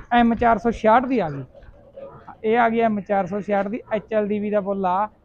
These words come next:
ਤੇ ਹੁਣ ਤੁਹਾਨੂੰ ਜਮੀ ਤੋਹਫਾ ਹੀ ਦਿਖਾ ਦਾਂਗੇ ਇੱਕ, ਜਿਹੜੀ ਹੁਣ ਆਊਗੀ ਅੱਗੇ।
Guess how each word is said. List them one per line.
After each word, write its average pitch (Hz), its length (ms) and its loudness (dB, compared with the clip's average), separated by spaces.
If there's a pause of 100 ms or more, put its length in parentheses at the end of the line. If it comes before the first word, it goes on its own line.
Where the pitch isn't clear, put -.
(320)
ਤੇ 277 60 2
ਹੁਣ 254 280 4
ਤੁਹਾਨੂੰ 269 280 2
ਜਮੀ 320 560 2
ਤੋਹਫਾ 247 580 6
ਹੀ 262 80 4
ਦਿਖਾ 190 300 0
ਦਾਂਗੇ 175 240 -4
ਇੱਕ, - 120 -8
ਜਿਹੜੀ 202 260 2
ਹੁਣ 190 240 0
ਆਊਗੀ 170 360 -2
ਅੱਗੇ। 143 260 -10